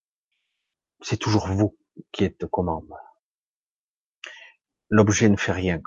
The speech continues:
en lui-même. C'est toujours vous. Voilà, enfin, j'ai coupé pour l'instant. C'est vrai que c'était, c'est un sujet énorme.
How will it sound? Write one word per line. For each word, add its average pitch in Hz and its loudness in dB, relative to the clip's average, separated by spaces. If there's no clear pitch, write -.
en 90 -2
lui-même. 85 -2
C'est - -10
toujours 110 0
vous. 104 0
Voilà, 113 6
enfin, 98 -2
j'ai 92 -6
coupé 95 2
pour 90 0
l'instant. 104 2
C'est 113 -6
vrai 90 -2
que 92 -6
c'était, 90 -6
c'est - -10
un 90 -4
sujet 92 -8
énorme. 101 -4